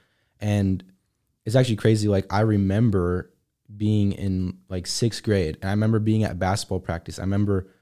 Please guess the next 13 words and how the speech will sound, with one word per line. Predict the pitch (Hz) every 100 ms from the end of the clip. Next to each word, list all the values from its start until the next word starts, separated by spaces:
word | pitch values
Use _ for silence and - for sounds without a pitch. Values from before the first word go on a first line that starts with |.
| _ _
we | -
were | 107
running | 101 107 101
suicides, | - 107 104 95 92
and | 95
I | 98
was | 101 92
running | 101 113 120
up | 104 -
the |
court, | 98 110 101
and | 98 98
the | 98